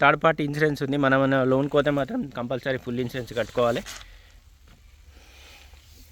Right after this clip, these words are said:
మారుతి S క్రాస్, ఆ, Jetta వేరియంట్ ఇది. రెండు వేల పదిహేడు మ్యానుఫ్యాక్చరింగ్, పదిహేడు రిజిస్ట్రేషన్ వెహికల్. రెండు వేల పదిహేడు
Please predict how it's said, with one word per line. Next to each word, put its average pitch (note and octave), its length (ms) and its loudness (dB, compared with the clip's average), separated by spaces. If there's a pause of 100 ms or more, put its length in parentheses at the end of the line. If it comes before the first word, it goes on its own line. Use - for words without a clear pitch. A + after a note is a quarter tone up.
(420)
మారుతి F3 480 2
S D#3 100 -2
క్రాస్, F3 440 2 (340)
ఆ, C#3 200 4
Jetta C#3 320 4
వేరియంట్ D#3+ 380 4
ఇది. D3+ 180 -2
రెండు C#3+ 200 0
వేల E3 160 4
పదిహేడు D3+ 420 2
మ్యానుఫ్యాక్చరింగ్, D3+ 680 -2
పదిహేడు C#3 300 -2
రిజిస్ట్రేషన్ C#3+ 460 -6
వెహికల్. C#3 260 -4 (480)
రెండు D#3+ 180 6
వేల G#3 160 10
పదిహేడు G3 640 2